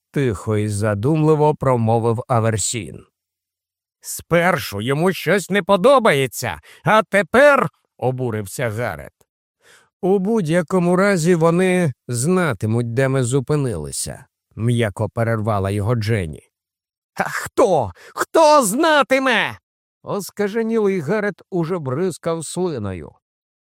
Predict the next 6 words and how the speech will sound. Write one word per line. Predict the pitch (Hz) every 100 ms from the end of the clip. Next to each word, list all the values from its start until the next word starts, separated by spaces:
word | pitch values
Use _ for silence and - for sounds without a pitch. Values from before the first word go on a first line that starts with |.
| _ -
"М'юінки, | 131 240 277 294 277 214 180 180 160
дурню!" | 127 254 240 175 165 143 95 62 _ _ _
гиркнув | 95 101 151 120 - 123
до | 113 135
нього | 127 117 -
Аверсін. | 147 139 131 - 120 67